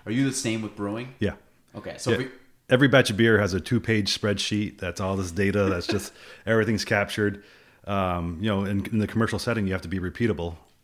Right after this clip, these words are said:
Speaker 2: and
Speaker 1: Yep.
Speaker 2: that's, that's part of it, is knowing all the, all the variables.
Speaker 1: So, so I was gonna say the variables are pretty much set in stone when you start the brew. Do you, do you
Speaker 2: Uh,
Speaker 1: change any, or is there anything that you can, like, "Ah, this, this is a variable right here. This is,"
Speaker 2: Things
Speaker 1: this is
Speaker 2: change, yeah.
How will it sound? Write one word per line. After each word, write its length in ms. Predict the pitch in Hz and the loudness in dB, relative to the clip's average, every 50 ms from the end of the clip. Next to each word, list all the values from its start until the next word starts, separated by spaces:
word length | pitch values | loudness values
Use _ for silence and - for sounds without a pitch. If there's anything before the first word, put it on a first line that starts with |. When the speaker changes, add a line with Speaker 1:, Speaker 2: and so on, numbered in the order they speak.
| _ - | _ -12
Speaker 2:
and 80 | 92 90 | -8 -8
Speaker 1:
Yep. 220 | 90 87 87 87 | -6 -6 -6 -6
Speaker 2:
that's, 180 | 95 87 - - | -6 -6 -8 -8
that's 240 | - - 101 90 | -8 -6 -6 -6
part 220 | - - 117 113 95 | -4 -2 0 0 0
of 80 | 78 | -2
it, 120 | 82 73 82 | -6 -8 -8
is 220 | 82 73 - - | -10 -12 -10 -8
knowing 240 | 98 90 90 90 87 | -8 -6 -6 -6 -6
all 160 | 85 85 85 | -6 -6 -6
the, 120 | 82 82 - - | -6 -8 -8 -6
all 140 | - 98 90 | -6 -4 -4
the 60 | 87 | -4
variables. 500 | 80 87 85 76 78 80 85 - - - - - - - | -6 -6 -6 -8 -8 -12 -14 -16 -18 -18 -20 -20 -20 -16
Speaker 1:
So, 140 | - - - | -14 -12 -12
so 160 | - - 156 | -6 -4 -4
I 40 | 143 | -4
was 60 | 120 123 | -2 -4
gonna 100 | 131 113 | -6 -6
say 160 | - 117 107 | -6 -6 -6
the 60 | 104 | -6
variables 420 | 104 127 131 131 123 117 113 101 | -2 -2 0 0 0 -2 -2 -4
are 40 | 113 | -6
pretty 260 | 110 - 123 123 117 | -8 -6 -4 -4 -4
much 260 | 107 104 101 101 - - | -2 -4 -4 -4 -6 -8
set 240 | - - 110 101 | -6 -6 -6 -6
in 80 | 101 101 | -6 -8
stone 320 | - - - 107 101 95 | -12 -10 -8 -8 -8 -6
when 80 | 95 95 | -8 -10
you 60 | 92 | -10
start 240 | 90 - 101 90 - | -8 -8 -8 -8 -8
the 40 | - | -10
brew. 260 | - 92 90 - - - - _ - - - _ _ _ _ _ - | -12 -12 -12 -12 -14 -20 -20 _ -20 -20 -20 _ _ _ _ _ -14
Do 60 | 110 | -12
you, 60 | 101 - - - | -12 -12 -16 -14
do 100 | - 120 | -8 -4
you 60 | 113 | -2
Speaker 2:
Uh, 120 | 107 104 104 | 0 0 0
Speaker 1:
change 240 | 101 120 120 120 135 | 0 -2 -2 -4 -6
any, 240 | 131 131 135 139 | -6 -4 -4 -4
or 60 | 135 117 | -4 -6
is 100 | 98 101 | -4 -4
there 80 | 101 | -4
anything 260 | 104 104 101 - 110 | -4 -4 -6 -8 -8
that 80 | 107 104 | -8 -8
you 60 | 95 | -8
can, 180 | 95 - 98 98 | -8 -10 -8 -8
like, 160 | 95 95 - | -8 -8 -6
"Ah, 200 | 117 120 120 120 | -2 0 0 0
this, 500 | 117 120 - - - - - - - - - 123 | 0 -2 -6 -8 -10 -12 -14 -16 -18 -18 -16 -12
this 180 | 127 - - | -10 -10 -6
is 60 | 165 | -6
a 20 | 156 | -2
variable 460 | - 147 139 127 113 104 95 98 98 | 0 2 4 4 4 4 2 0 -2
right 120 | 95 98 | -2 -4
here. 120 | 98 110 131 | -6 -4 -4
This 160 | 135 131 - | -4 -4 0
is," 40 | 131 | 4
Speaker 2:
Things 220 | 127 120 113 - | 4 4 4 4
Speaker 1:
this 80 | - - | 2 0
is 100 | 110 92 | 0 0
Speaker 2:
change, 240 | 82 80 - - - | -2 -4 -6 -6 -4
yeah. 200 | 95 85 78 | -4 -4 -4